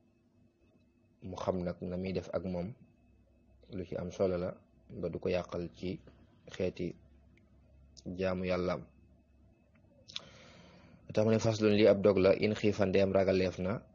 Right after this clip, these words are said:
xaslu jurxin, raxas ab gaañu gaañu, ka tayammumin, ragal gu mel ni nga ñu ragaloon ca tiim,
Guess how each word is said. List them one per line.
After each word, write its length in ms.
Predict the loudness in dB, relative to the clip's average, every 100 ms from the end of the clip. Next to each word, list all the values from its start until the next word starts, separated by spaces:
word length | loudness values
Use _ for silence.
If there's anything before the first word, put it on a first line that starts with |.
| -20 -14 -4
xaslu 400 | -4 -2 -4 0
jurxin, 480 | 0 0 -6 -6 -8 -14 -20 -10
raxas 440 | -6 -4 -4 -6
ab 160 | -4 -4 0
gaañu 280 | 0 0 2
gaañu, 340 | 2 2 -2 -8 _ -8
ka 80 | -8
tayammumin, 720 | 0 2 2 0 -4 -4 -8 -12 _ _ _ _ -20 _ -20 -20 _ -2
ragal 340 | 0 2 0
gu 120 | -2
mel 180 | -2 -2 -2
ni 120 | -4 -6 -14 _ _ _ _ -20 -16 -10
nga 120 | -6
ñu 100 | -2
ragaloon 380 | -2 -2 -4 -6
ca 100 | -8
tiim, 320 | -4 -6